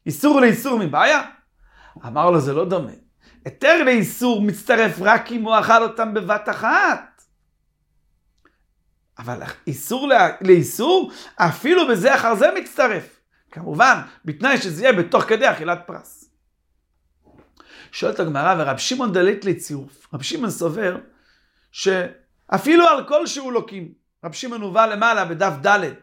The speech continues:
כל שהוא למלקות, ולא אמרו כזית רק לעניין קורבן. אז הפסוק, "מכל אשר יעשה מגפן היין", לא צריכים לצרף את האיסורים.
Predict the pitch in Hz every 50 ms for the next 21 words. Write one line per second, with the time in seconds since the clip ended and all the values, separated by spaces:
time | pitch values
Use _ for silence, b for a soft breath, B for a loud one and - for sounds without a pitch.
0 | _ _ _ _ _ _ _ _ _ _ _ _ _ _ _ _ _ _ _ _
1 | _ _ _ _ _ _ _ _ _ _ _ _ _ _ - 294 349 370 - -
2 | 311 302 285 262 254 233 226 208 185 - 190 170 151 - - _ _ _ _ _
3 | _ _ _ _ _ _ _ _ _ _ _ _ _ - 196 220 254 277 294 302
4 | 302 320 - - 254 220 262 269 254 233 254 254 247 - 254 240 233 233 247 247
5 | 247 233 226 202 196 240 220 180 135 82 - _ _ _ _ _ _ b b b
6 | b b b b - 135 131 147 - 160 147 - 269 262 226 208 196 - 214 262
7 | 262 247 - - 247 226 208 180 175 196 233 233 - - _ _ - 196 196 170
8 | 220 254 254 - 247 226 208 208 220 247 254 233 208 233 247 240 - 254 - 269
9 | 311 294 254 262 - 254 254 330 349 359 349 - 285 254 220 - - - 202 170
10 | 156 143 139 165